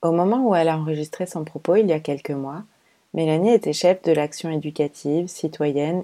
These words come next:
et culturelle au musée McCord Stewart. Situé à Montréal,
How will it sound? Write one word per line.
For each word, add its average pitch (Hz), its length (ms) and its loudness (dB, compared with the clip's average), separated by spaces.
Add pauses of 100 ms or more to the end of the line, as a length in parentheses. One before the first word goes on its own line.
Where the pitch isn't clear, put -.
(120)
et 151 120 -4
culturelle 160 800 -4
au 156 80 -4
musée 156 320 -2
McCord 175 500 -4
Stewart. 131 540 -8 (1200)
Situé 165 420 -2
à 147 120 0
Montréal, 143 580 -4